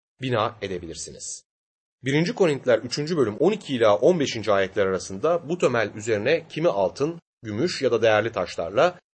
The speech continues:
kimi de tahta, ot ya da kamışla inşa edecek. Herkesin yaptığı iş belli olacak. Yargı günü ortaya çıkacak. Herkesin işi ateşle açığa vurulacak. Ateş her işin niteliğini sınayacak.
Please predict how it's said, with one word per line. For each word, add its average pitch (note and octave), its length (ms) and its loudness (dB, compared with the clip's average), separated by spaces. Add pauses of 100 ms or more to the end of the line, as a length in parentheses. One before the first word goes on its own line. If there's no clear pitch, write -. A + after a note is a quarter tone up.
(160)
kimi G#3+ 240 -2
de D3 220 0
tahta, D3 600 -2
ot F#3+ 240 6
ya B2 100 2
da D3+ 120 2
kamışla C3 400 0
inşa G#2+ 400 0
edecek. D#2 280 -10 (520)
Herkesin F#3 460 2
yaptığı D3+ 400 0
iş D#3+ 240 -10
belli G#2 220 0
olacak. E2 400 -6 (360)
Yargı C#3+ 340 4
günü D3+ 200 -4
ortaya G2+ 420 -4
çıkacak. E2 420 -12 (300)
Herkesin D3+ 520 0
işi F3 480 -6
ateşle D#3 600 0 (200)
açığa G2 380 0
vurulacak. E2 440 -10 (480)
Ateş C3+ 400 0
her F#3 280 0
işin C#3+ 320 -6
niteliğini G#2+ 420 -4
sınayacak. E2+ 560 -12